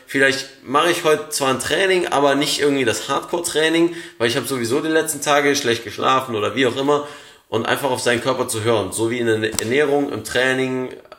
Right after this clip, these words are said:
allein was seinen eigenen Körper angeht, die Ästhetik und so weiter. Ähm, ist ein guter Punkt. Was, gibt es irgendwelche Routinen,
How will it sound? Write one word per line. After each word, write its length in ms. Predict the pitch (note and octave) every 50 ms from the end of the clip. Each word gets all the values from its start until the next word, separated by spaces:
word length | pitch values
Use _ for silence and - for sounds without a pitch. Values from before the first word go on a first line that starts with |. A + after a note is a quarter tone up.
| - - _ _
allein 340 | - G2+ G#2 A2+ B2 C3 A#2+
was 140 | A#2 A2+ -
seinen 220 | A2+ A2 A2 G#2+
eigenen 340 | B1+ G2+ A2 G#2+ G#2+ G#2 G2+
Körper 380 | - B2+ C3 C#3 - - -
angeht, 320 | A#2+ A#2+ A#2+ A#2 A#2 A#2 -
die 80 | A#2
Ästhetik 500 | A2+ G#2 - - - B2+ C3 B2 C3 A2+
und 140 | - G#2 G2
so 100 | - G2
weiter. 460 | G#2 G#2+ A2+ A2+ A2+ - A2+ G#2 G2+ - - - - - - - - _ _ -
Ähm, 520 | G#2 G#2+ G#2+ G#2+ G#2+ G#2+ G#2+ G#2+ G#2 - -
ist 180 | - A2+ G#2+ C3
ein 80 | B2
guter 220 | A#2+ B2+ A#2+ A#2 G#2+
Punkt. 260 | - C3 A2+ F#2 F#2
Was, 400 | A#2+ D3 - - - - - A2+
gibt 220 | A#2+ E3 E3 - F#3
es 240 | F#3 - - -
irgendwelche 480 | - D#3+ E3+ E3 E3+ D#3+ D#3 E3 - D3
Routinen, 760 | B2 C3 B2 - - - D3+ D#3 D3+ C3+ G#2+ F2+ E2 C#2+